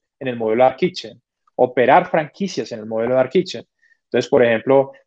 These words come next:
hay empresas que van y hablan con Wendy's y le dice, "Wendy's, vos no tenés un modelo Dark Kitchen, vení, yo te opero tu Dark Kitchen y te monto todo el modelo y yo te pago es la, la, el, el royalty". Eh, entonces, empiezan a haber una cantidad de opciones alrededor de lo que se está haciendo.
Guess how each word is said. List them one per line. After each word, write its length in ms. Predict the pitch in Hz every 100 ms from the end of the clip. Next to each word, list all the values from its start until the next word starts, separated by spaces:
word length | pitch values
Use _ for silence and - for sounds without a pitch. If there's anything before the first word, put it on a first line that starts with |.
| -
hay 220 | 117 120
empresas 440 | 123 135 131 135
que 240 | - 127 113
van 280 | 117 120 131
y 60 |
hablan 280 | 135 135 135
con 140 | 135 135
Wendy's 500 | 151 151 139 147 -
y 40 |
le 80 | 117
dice, 180 | 117 131
"Wendy's, 380 | 139 151 143 123
vos 100 | 120
no 100 | 127
tenés 220 | 143 131
un 140 | 135
modelo 180 | 139 139
Dark 140 | 143
Kitchen, 420 | - 147 - 151 147 _ _ -
vení, 320 | 139 135 139
yo 100 | 156
te 100 | 156
opero 280 | - 143 143
tu 100 | 131
Dark 180 | 120 127
Kitchen 340 | 175 - 110
y 80 | -
te 140 | 135
monto 260 | 117 117 135
todo 140 | 151
el 80 | 143
modelo 400 | 143 160 110 98 -
y 100 | 135
yo 120 | 123
te 120 | 143
pago 280 | 139 139 135
es 180 | 135 131
la, 340 | 135 135 131 -
la, 120 | 123
el, 240 | 117 113
el 100 | -
royalty". 440 | 104 190 123 - - _ _ _ _ _
Eh, 320 | - 117 117 131
entonces, 420 | 131 165 180 - _
empiezan 420 | - 135 156 156 208
a 40 |
haber 120 | 160
una 160 | 170 190
cantidad 500 | 185 170 - 123 127
de 40 |
opciones 680 | 165 - 160 147 175 180 -
alrededor 460 | - 135 120 113 113
de 80 | 151
lo 80 | 165
que 100 | 127
se 80 |
está 200 | 123 -
haciendo. 480 | 113 - 127 120 143